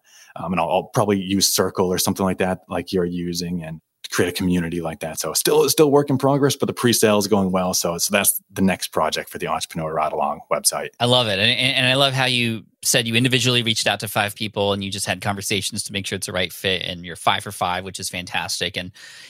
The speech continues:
Speaker 2: you know, community and memberships and those kinds of things are, in my opinion,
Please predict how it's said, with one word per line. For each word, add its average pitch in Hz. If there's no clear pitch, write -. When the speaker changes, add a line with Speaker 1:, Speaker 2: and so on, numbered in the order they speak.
Speaker 2:
you 147
know, 123
community 131
and 117
memberships 113
and 107
those 104
kinds 107
of 98
things 107
are, 98
in 107
my 101
opinion, 104